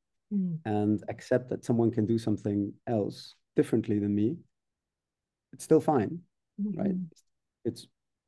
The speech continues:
Speaker 2: it's perfectly fine. There may be a different way, and it might even be better, but it's not how I would have done it. And overcoming that is my problem at the moment. That's my biggest challenge.
Speaker 1: I
Speaker 2: Um,
Speaker 1: can really appreciate that. <laughs> That's very much how I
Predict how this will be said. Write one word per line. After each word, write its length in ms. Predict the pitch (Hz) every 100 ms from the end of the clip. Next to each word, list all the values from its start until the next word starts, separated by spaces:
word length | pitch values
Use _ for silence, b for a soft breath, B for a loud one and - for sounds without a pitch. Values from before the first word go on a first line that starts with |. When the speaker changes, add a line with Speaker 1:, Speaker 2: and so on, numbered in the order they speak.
| _
Speaker 2:
it's 160 | 120 110
perfectly 420 | - 180 180 147
fine. 320 | 143 131 107
There 80 | 101
may 180 | 117 131
be 180 | 131 131
a 100 | 117
different 380 | 101 127 117 110
way, 180 | 120
and 100 | 156
it 60 | 127
might 160 | 143 151
even 180 | 151
be 100 | 135
better, 460 | 131 117 - - -
but 100 | -
it's 120 | 113 -
not 120 | 131
how 220 | 113 127
I 80 | -
would 160 | 123 117
have 140 | 101
done 160 | 110 110
it. 240 | - - -
And 260 | 117 113 113
overcoming 580 | 143 139 139 151 139 123
that 260 | 110 123 190 - -
is 180 | 127 120
my 140 | 107
problem 400 | 107 95 - -
at 100 | 85
the 60 | -
moment. 320 | - - - _
That's 180 | 139 135
my 80 | 113
biggest 300 | 107 104 -
challenge. 320 | - 107 - _ _ _ _ _ _ _ _ _ _ _ -
Speaker 1:
I 320 | 190 202 208 214
Speaker 2:
Um, 60 | 175 -
Speaker 1:
can 160 | 175
really 440 | 175 185 202 202 190
appreciate 600 | 185 160 147 - 156 -
that. 400 | 143 160 202 -
<laughs> 20 |
That's 300 | 196 - - -
very 260 | 208 220
much 300 | 208 175 156
how 240 | - - -
I 160 | 185